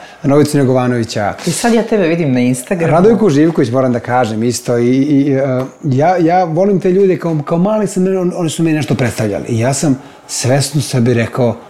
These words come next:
Speaker 1: „Pa ja ću tamo, vidiš, to je ovo lepo kako vi to rade.” I ta muzika je mene opijala, konstantno opijala i samo me vodila tim putem koji ja nisam ni osjetio da je bio, da kažem iskreno. Sigurno je bilo mnogo raznih nekih teških trenutaka i mnogo odricanja, ali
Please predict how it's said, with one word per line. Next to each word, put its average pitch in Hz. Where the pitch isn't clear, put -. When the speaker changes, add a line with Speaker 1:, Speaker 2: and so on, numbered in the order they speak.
Speaker 1:
„Pa -
ja -
ću -
tamo, 113
vidiš, 127
to 135
je 139
ovo 160
lepo 165
kako 156
vi 151
to 143
rade.” 104
I 135
ta 131
muzika 156
je 135
mene 147
opijala, 120
konstantno 127
opijala 160
i 143
samo 196
me 185
vodila 127
tim 110
putem 113
koji 123
ja 123
nisam 135
ni 127
osjetio 131
da 110
je 110
bio, 104
da 101
kažem 101
iskreno. 101
Sigurno 147
je 117
bilo 104
mnogo 117
raznih 101
nekih 98
teških -
trenutaka 123
i 110
mnogo 127
odricanja, 135
ali 135